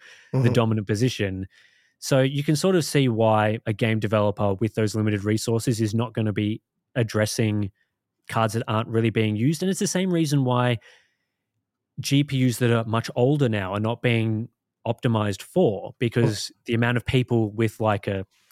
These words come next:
Speaker 2: let's say a G T X nine seventy, for example, which was a very popular G P U when it launched, <laughs> however long it was, a, a long time ago now,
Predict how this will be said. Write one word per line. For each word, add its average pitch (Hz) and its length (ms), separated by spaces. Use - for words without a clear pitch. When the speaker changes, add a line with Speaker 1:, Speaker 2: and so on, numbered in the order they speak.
Speaker 2:
let's 147 160
say 123 160
a 113 40
G 117 220
T 113 160
X - 180
nine 107 360
seventy, 107 580
for - 160
example, 95 600
which 110 160
was 120 120
a 117 40
very 156 200
popular 127 340
G 117 220
P 117 140
U 117 100
when 110 120
it 117 80
launched, 110 440
<laughs> - 200
however 127 440
long 123 240
it 123 100
was, 120 380
a, 135 240
a 139 80
long 147 340
time 135 260
ago 113 240
now, 104 460